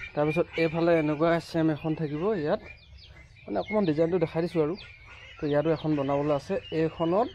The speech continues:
হ'ব তোমাৰ হেৰি, এনেই কিবা কিবিবোৰ থ'বলৈ আৰু কাৰেণ্টৰ বস্তুবোৰ কিবা কিবি সেইবোৰ থ'বলৈ, গিলাচ চিলাচ, এনেই সৰুকৈ, বৰ বেছি ডাঙৰ নহয়।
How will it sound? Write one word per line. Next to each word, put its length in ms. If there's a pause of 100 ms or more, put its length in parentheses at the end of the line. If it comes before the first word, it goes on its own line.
(240)
হ'ব 180 (280)
তোমাৰ 260 (760)
হেৰি, 220 (1080)
এনেই 300
কিবা 240
কিবিবোৰ 460
থ'বলৈ 380
আৰু 120 (320)
কাৰেণ্টৰ 340
বস্তুবোৰ 380
কিবা 220
কিবি 180 (300)
সেইবোৰ 320
থ'বলৈ, 420
গিলাচ 300
চিলাচ, 320
এনেই 180 (160)
সৰুকৈ, 380 (300)
বৰ 180
বেছি 260
ডাঙৰ 240
নহয়। 240